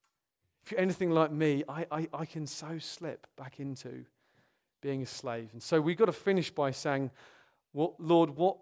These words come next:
we can see the warning." Paul gives us the warning. He's desperate for them not to go back into that. But Paul being Paul, he just, he just gives us delightful verses to also fix our gaze on him. So turn back a page,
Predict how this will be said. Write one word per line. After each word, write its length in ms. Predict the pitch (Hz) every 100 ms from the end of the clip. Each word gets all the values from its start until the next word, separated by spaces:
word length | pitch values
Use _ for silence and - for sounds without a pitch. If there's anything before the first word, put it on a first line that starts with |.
| _ -
we 280 | 165 175
can 160 | 175 175
see 340 | - - 202
the 120 | 190 165
warning." 500 | 151 151 151 151 151
Paul 200 | 160 147
gives 280 | 170 175 180
us 160 | 156
the 100 | -
warning. 420 | 135 143 147 143
He's 200 | 143 151
desperate 640 | 135 - 202 185 - 170 151
for 120 | 160
them 240 | 139 139
not 260 | 156 165 156
to 100 | 165
go 140 | 151
back 260 | 143 156 156
into 180 | 156 135
that. 240 | 139 131 - -
But 160 | - 180
Paul 280 | - 226 226
being 260 | 208 196
Paul, 600 | - 196 196 190 185 190 - - _ _ _
he 260 | - 214 254
just, 580 | 175 220 226 - - - - _ _ _
he 240 | 185 262
just 320 | 277 233 226
gives 300 | - 214 208
us 200 | 202 175
delightful 920 | - 196 180 196 208 226 226 - 214 190
verses 560 | 160 180 170 - 147 -
to 120 | 160
also 520 | - 190 196 - 190
fix 380 | - 202 - -
our 140 | 165
gaze 280 | 156 160 151
on 120 | 151
him. 200 | 151 151
So 140 | 127 156
turn 300 | - 185 165
back 320 | 226 254 -
a 40 |
page, 540 | - 160 151 160 151